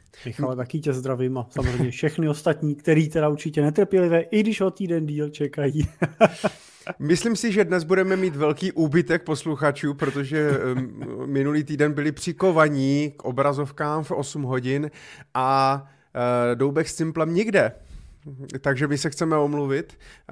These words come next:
Speaker 2: Eh, ti z nás, kteří nás sledovali nebo čekali, eh, live,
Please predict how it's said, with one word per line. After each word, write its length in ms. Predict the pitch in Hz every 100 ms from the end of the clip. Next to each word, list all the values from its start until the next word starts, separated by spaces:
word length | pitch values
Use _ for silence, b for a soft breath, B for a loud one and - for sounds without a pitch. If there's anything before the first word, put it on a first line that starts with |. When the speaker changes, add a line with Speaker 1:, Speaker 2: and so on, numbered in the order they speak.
| 127
Speaker 2:
Eh, 40 | 123
ti 160 | 143
z 40 | 135
nás, 220 | 139 139
kteří 240 | 151 139
nás 280 | 143 139 -
sledovali 460 | 139 131 139 139 143
nebo 200 | 127 127
čekali, 640 | - 127 139 135 127 113
eh, 400 | - 120 110 117 120
live, 200 | 143